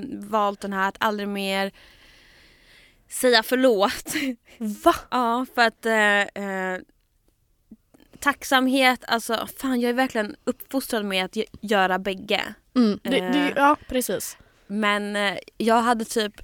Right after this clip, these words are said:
Speaker 1: alltså, jag tror att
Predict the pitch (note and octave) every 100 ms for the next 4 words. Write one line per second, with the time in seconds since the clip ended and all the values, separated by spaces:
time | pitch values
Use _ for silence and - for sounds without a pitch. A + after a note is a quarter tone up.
0 | - G#3+ - G3+ - _ _ - _ -
1 | - _ - A#3+ A#3 D4 C#4 C4 - -
2 | -